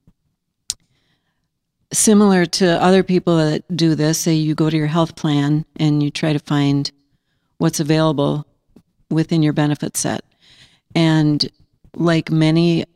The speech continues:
of the folks that I have met on this journey, you get a list of providers and you start calling. And you get a lot of responses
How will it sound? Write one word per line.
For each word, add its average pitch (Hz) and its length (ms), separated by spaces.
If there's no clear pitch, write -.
of 165 140
the 165 80
folks 165 320
that 160 100
I 160 120
have 156 180
met 165 360
on 160 180
this 156 200
journey, 165 560
you 190 100
get 185 200
a 180 80
list 170 280
of 180 80
providers 160 580
and 156 100
you 151 80
start - 260
calling. 170 580
And 160 500
you 170 160
get 165 560
a 165 100
lot 160 380
of 175 400
responses 175 1080